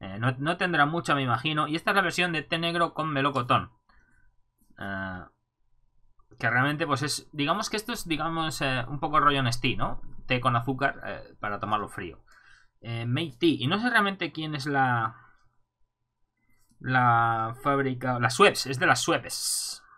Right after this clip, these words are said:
De la Schweppes. Ya sabéis que es, la Schweppes es una, es una, sobre todo se conoce por la tónica, pero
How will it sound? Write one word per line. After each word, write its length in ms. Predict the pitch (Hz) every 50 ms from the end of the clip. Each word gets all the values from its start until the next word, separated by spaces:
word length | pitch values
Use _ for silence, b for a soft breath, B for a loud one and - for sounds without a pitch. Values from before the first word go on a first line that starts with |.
| b b b b - - - - _ -
De 80 | - 104
la 100 | 98 95
Schweppes. 580 | - - 127 117 - - - - - - - _ _ _ _ _ _ _ - - - - _ _ - - - - - b b b b b b b b b b b b b b
Ya 80 | - -
sabéis 300 | - 104 101 104 - -
que 100 | - 104
es, 160 | - - -
la 160 | 92 98 98
Schweppes 380 | - - - 110 110 - - -
es 240 | - 110 - -
una, 680 | 120 110 104 98 98 95 92 90 90 90 90 80 71 - - - - - - - - - - - - _ _ _ _ _ _ _ _ _ _ _ _ _ _ _ _ _ _ _ _ _ _ _ _ _ _ -
es 180 | 123 - - 131
una, 140 | 120 117
sobre 220 | 113 - 117 110 104
todo 200 | - 113 110 107
se 120 | - -
conoce 260 | 104 107 110 107 120
por 120 | 117 - 107
la 140 | 95 92 -
tónica, 500 | 127 127 123 120 120 120 113 117 - -
pero 200 | - 98 95 95